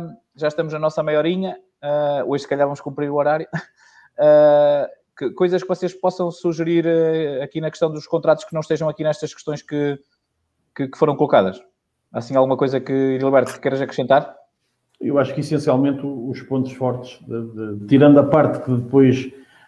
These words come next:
Speaker 2: há os pormenores de cada negócio que obviamente podem passar para o contrato, portanto, os, os, aquilo que é geralmente mais, mais importante em qualquer contrato de promessa, acho que nós falámos sobre isso.
Speaker 1: Hum, ok. Carlos?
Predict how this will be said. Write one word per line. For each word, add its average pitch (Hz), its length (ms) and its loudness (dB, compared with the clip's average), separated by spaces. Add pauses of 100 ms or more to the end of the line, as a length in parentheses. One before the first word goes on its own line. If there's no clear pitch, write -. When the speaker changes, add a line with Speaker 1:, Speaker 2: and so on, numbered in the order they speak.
Speaker 2:
há 127 80 4
os 131 120 -2
pormenores 143 400 4
de - 60 -6
cada 135 200 4
negócio 127 400 2
que 127 80 -2
obviamente 127 380 2
podem 127 220 -2
passar 127 260 -4
para 139 100 -4
o 123 40 -6
contrato, 143 340 -2
portanto, 131 320 -4
os, - 220 -12
os, 131 260 -8 (440)
aquilo 143 260 4
que 151 80 2
é 143 100 6
geralmente 143 800 2
mais, 127 600 -6
mais 120 440 -4
importante 123 520 -8 (180)
em 120 180 -14
qualquer 123 340 -4
contrato 117 400 -4
de - 40 -16
promessa, 123 480 0
acho 127 160 -6
que - 60 -12
nós 127 140 -2
falámos 127 340 -2
sobre 151 220 0
isso. - 220 -12 (1040)
Speaker 1:
Hum, 92 200 -8 (420)
ok. 95 260 -10 (840)
Carlos? 120 360 2